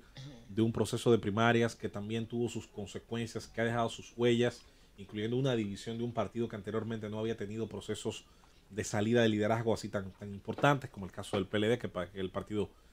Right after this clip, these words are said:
oficialista para colmo, y, eh, obviamente el tema relacionado a nuestra Junta Central Electoral y al modelo que, eh, se deberá utilizar en las próximas elecciones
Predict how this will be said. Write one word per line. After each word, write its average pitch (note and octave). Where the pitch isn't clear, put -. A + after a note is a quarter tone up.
oficialista G#2
para B2
colmo, B2+
y, F#3+
eh, B2+
obviamente C3+
el A2
tema A#2
relacionado A2+
a A#2+
nuestra A2+
Junta A2+
Central A2+
Electoral A#2+
y C#3
al C#3
modelo B2
que, G#2+
eh, G2+
se A#2+
deberá A#2+
utilizar A#2+
en A#2
las G2+
próximas A#2
elecciones A2+